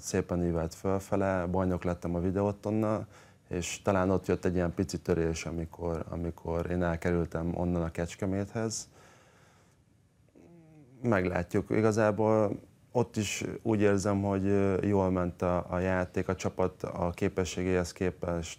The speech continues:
ö, jól szerepelt. Nyilván utána jött ez a, az átmeneti időszak,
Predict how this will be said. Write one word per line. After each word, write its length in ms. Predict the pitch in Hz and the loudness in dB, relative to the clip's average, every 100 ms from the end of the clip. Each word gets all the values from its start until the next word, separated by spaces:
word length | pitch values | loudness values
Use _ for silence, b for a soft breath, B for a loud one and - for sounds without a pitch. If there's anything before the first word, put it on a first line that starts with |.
| - | -6
ö, 320 | 90 87 82 | -2 0 0
jól 240 | 90 90 101 | 0 2 0
szerepelt. 800 | - 113 110 - 113 113 117 - - b b b _ | 0 -2 -2 0 2 2 0 -6 -20 b b b _
Nyilván 300 | 101 98 92 | 0 2 2
utána 320 | 95 82 92 | 2 2 2
jött 300 | 95 95 - | 4 2 2
ez 140 | 92 87 | 0 2
a, 260 | 90 87 | 2 2
az 120 | 87 92 | 2 2
átmeneti 580 | 90 87 95 87 - | 2 0 -2 -2 -2
időszak, 720 | 90 92 90 - 101 101 - | -2 0 -2 -2 -4 -6 -10